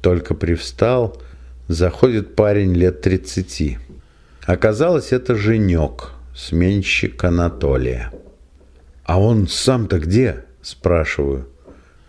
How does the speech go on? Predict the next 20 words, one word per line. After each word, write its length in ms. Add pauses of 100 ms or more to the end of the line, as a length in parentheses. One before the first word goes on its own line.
(380)
"Где, 400
где? 460
Домой 600
ушёл!" — 640 (400)
бурчит 520
в 40
ответ 440
парень. 420 (920)
Не 140
больно-то 480
он 140
рад 360
мне. 380
Видимо, 560
я 260
сильно 440
похож 520
на 100
законченного 800
алкаша 680